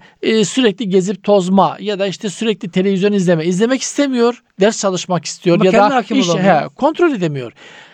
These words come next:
Speaker 1: Arzularımızı kontrol imkanı veriyor oruç, öğretiyor bunu yani.
Speaker 2: Hocam şöyle mi yani,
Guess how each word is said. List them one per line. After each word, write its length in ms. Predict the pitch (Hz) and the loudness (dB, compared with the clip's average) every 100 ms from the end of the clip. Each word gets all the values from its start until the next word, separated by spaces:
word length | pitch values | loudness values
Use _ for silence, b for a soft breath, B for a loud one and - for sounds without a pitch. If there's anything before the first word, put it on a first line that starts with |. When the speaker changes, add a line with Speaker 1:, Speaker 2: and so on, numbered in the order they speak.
| B - | B 0
Speaker 1:
Arzularımızı 760 | 165 175 180 202 240 262 269 233 | 2 2 0 -4 -4 -4 -8 -6
kontrol 400 | 175 165 226 269 | -6 -6 -4 -2
imkanı 460 | 381 - 170 139 | 0 0 0 0
veriyor 320 | 131 123 120 | -4 -2 -4
oruç, 320 | 127 127 123 - | -2 -2 -2 0
öğretiyor 540 | 165 156 160 190 185 | 2 4 2 4 2
bunu 220 | 143 131 | 2 -4
yani. 320 | 123 107 98 185 | -6 -8 -8 -4
Speaker 2:
Hocam 200 | 240 208 | -4 0
şöyle 220 | 247 247 | 0 0
mi 60 | |
yani, 140 | 196 | -2